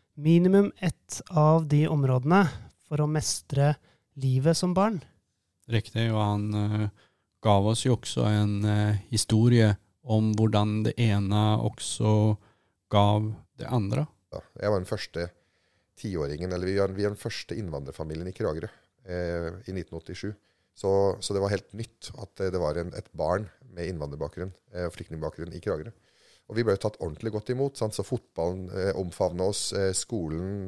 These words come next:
Speaker 3: når vi et-, omsider begynte på skole, de omfavnet oss. Eh, så det var en utrolig deilig velkomst i Kragerø,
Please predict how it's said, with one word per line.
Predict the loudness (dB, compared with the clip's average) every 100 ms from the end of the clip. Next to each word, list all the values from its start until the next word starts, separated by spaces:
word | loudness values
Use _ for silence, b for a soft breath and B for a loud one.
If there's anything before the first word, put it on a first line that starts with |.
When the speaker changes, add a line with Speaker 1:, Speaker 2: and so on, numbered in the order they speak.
| -6
Speaker 3:
når | -4
vi | -2
et-, | -4 -8
omsider | -10 -8 -8 -8 -8
begynte | -8 -12 -12
på | -14
skole, | -12 -10 -8 -8
de | -8
omfavnet | -10 -6 -6 -4
oss. | -6 -8 b b b b b
Eh, | -2 0 2 0 -2
så | 0
det | 0
var | 2 0
en | -4
utrolig | -6 -8 -6 -8 -6
deilig | -2 -2 -2 -4
velkomst | -4 -6 -10 -10 -10
i |
Kragerø, | -6 -4 -4